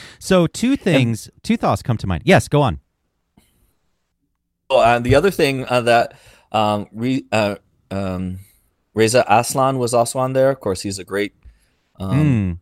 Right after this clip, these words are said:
Speaker 1: yeah, he's
Speaker 2: professor,
Speaker 1: interesting.
Speaker 2: and, um,
Speaker 1: Yeah, he's
Speaker 2: uh,
Speaker 1: really
Speaker 2: I really
Speaker 1: cool.
Speaker 2: like listening. Yeah, I really like listening to some of his thoughts, and,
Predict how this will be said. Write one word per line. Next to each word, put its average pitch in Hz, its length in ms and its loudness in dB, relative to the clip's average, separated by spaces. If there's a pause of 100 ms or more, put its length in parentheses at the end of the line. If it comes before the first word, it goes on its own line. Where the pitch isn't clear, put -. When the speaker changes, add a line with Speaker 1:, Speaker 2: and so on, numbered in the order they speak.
Speaker 1:
yeah, 107 280 2
he's 107 140 0
Speaker 2:
professor, 98 180 4
Speaker 1:
interesting. 92 400 0
Speaker 2:
and, - 20 -20
um, 92 420 -4 (720)
Speaker 1:
Yeah, 101 160 0
he's 101 160 -2
Speaker 2:
uh, - 60 2
Speaker 1:
really 104 160 0
Speaker 2:
I - 20 2
really 101 220 4
Speaker 1:
cool. 98 80 4
Speaker 2:
like 98 180 4
listening. 107 440 -2 (440)
Yeah, 104 340 0
I 104 100 2
really 110 280 2
like 104 200 4
listening 104 280 -2
to 98 220 -2
some 101 240 -4
of 95 100 -2
his 95 200 -6
thoughts, 101 420 2
and, 98 180 0